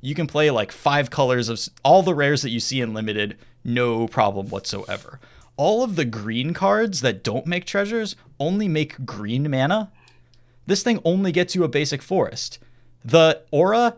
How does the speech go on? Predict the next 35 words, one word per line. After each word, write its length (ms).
that 180
enchants 340
a 60
land 340
is 140
templated 580
in 220
the 140
worst 680
possible 760
way. 400
It 240
gives 400
enchanted 540
land 420
tap, 420
add 280
green, 360
green 300
to 100
your 120
mana 240
pool. 260
It's 160
impossible 720
to 80
sequence 400
that 240
card 320
and 160
double 260
spell 360
in 120
a 80
turn. 400